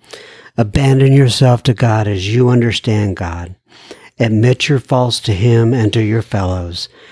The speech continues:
Clear away the wreckage of your past. Give freely of what you find and join us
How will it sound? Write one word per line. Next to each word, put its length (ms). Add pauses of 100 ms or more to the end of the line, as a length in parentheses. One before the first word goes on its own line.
(260)
Clear 600
away 440
the 140
wreckage 560
of 260
your 280
past. 760 (400)
Give 220
freely 480
of 160
what 180
you 160
find 460
and 140
join 340
us 320